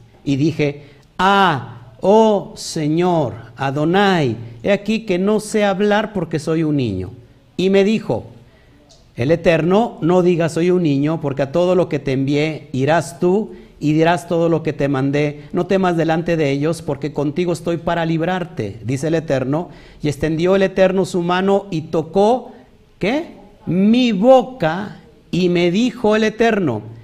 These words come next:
he aquí te he puesto, ¿he puesto qué? Mis palabras en tu boca.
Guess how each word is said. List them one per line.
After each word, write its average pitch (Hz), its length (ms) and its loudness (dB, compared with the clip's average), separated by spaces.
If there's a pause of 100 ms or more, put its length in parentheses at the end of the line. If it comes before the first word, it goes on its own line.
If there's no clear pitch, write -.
(160)
he 151 100 0
aquí 180 300 0
te 190 140 0
he 180 40 2
puesto, 185 680 -2
¿he 175 100 -2
puesto 180 320 -2
qué? - 420 -4 (140)
Mis 254 760 8
palabras 247 1300 2 (260)
en 202 480 0
tu 156 140 0
boca. 131 460 -4